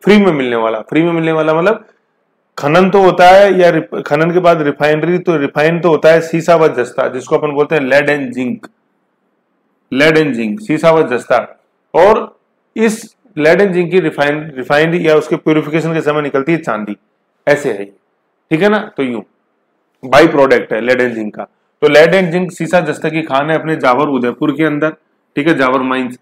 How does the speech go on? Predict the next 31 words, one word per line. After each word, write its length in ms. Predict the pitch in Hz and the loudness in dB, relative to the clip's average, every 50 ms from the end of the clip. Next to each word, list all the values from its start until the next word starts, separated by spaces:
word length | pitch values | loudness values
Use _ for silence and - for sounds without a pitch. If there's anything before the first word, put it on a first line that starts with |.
| _ _ _ _ _ _ - | _ _ _ _ _ _ 0
और 420 | 143 156 185 214 - - - - - | 2 4 4 4 2 -2 -8 -14 -10
वहां 180 | 196 143 135 139 | -4 0 0 0
पे 200 | - 170 196 220 | 2 0 -2 -2
चांदी, 760 | - - - - _ _ _ _ _ - - 143 147 135 123 117 | -2 -8 -14 -18 _ _ _ _ _ -4 -2 0 0 0 -2 -2
भाई 180 | 127 151 156 143 | -2 -2 -2 0
lead 240 | 143 135 139 143 | 0 0 0 0
and 120 | 165 160 156 | 0 -2 -2
zinc 140 | 165 165 165 | -4 -4 -4
निकला 300 | 160 151 170 175 175 165 | -4 -2 2 2 4 4
और 100 | 147 139 | 2 2
by 140 | 135 135 135 | 4 2 2
product 320 | 131 131 131 127 123 113 117 | 4 2 0 0 0 -2 -4
रूप 100 | 123 117 | -6 -6
में 80 | 120 117 | -6 -6
चांदी 260 | - 123 123 127 139 - _ _ _ _ _ _ _ _ _ - | -6 -6 -6 -6 -10 -10 _ _ _ _ _ _ _ _ _ -6
निकल 200 | 120 151 156 147 | -2 0 0 0
गई, 120 | 147 151 156 _ _ _ _ _ _ _ _ _ _ _ - | -2 -6 -8 _ _ _ _ _ _ _ _ _ _ _ -2
ठीक 120 | 170 170 | 0 2
है। 80 | 185 170 | 2 2
तो 140 | 170 185 202 | 2 0 -2
अब 300 | - 196 190 190 165 - | 0 0 0 0 2 2
question 320 | 208 185 190 226 226 220 | 2 2 4 2 -2 0
ये 200 | 214 185 165 147 | 0 2 2 2
है 200 | 127 127 143 170 160 | 4 2 2 2 0
कि 160 | - 196 196 180 151 | -2 -4 -6 -4 0
जावर 380 | 131 143 139 139 139 156 170 165 | 2 4 4 6 4 4 2 0
के 120 | - 180 | -2 -4
अंदर 300 | 170 156 147 143 170 180 175 | -4 -4 -2 0 -2 -2 0
चांदी 360 | 175 160 147 143 156 190 196 | -2 -4 -4 -2 -2 -2 -2
की 100 | 185 202 | -2 -2
जो 180 | 170 170 175 | 0 0 0